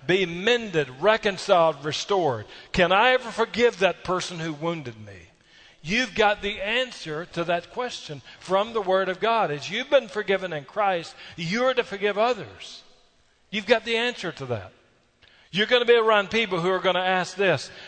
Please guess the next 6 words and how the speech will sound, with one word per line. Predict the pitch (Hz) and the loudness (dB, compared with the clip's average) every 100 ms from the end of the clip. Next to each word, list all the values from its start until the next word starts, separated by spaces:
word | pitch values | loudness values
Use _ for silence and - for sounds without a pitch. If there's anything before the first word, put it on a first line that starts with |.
| - | -4
"How | 151 202 247 | 4 6 6
can | 247 233 | 2 2
I | 214 | 2
overcome | 196 220 214 202 - 202 180 | 4 2 2 -2 0 -2 -2
the | 151 | -6
temptations | 156 175 160 - 233 254 - 156 165 | -8 -8 -8 -2 0 0 -6 -8 -10